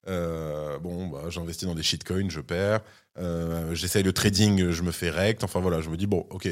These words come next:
c'est sympa, mais c'est pas pour moi. » Mais je me dis, « Bon, je vais quand même, je mets de côté un petit peu. »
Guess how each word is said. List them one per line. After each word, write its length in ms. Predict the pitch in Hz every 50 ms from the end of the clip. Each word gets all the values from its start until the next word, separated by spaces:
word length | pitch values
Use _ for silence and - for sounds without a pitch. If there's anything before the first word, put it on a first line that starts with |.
| -
c'est 140 | - - 98
sympa, 460 | - 98 87 - 92 95 101 110 110 101
mais 100 | 92 87
c'est 120 | - 92
pas 100 | - 95
pour 140 | 90 87 85
moi. » 200 | 85 95 127 - - - - - -
Mais 80 | 131 143
je 60 | 143
me 60 | 147
dis, « 80 | 147 180
Bon, 100 | 202 -
je 80 | - -
vais 60 | 160
quand 100 | - 214
même, 160 | 220 196 - - -
je 100 | 117 104 127
mets 60 | 156
de 60 | -
côté 180 | - 147 - 143
un 80 | 135
petit 140 | 120 - -
peu. » 120 | 95 87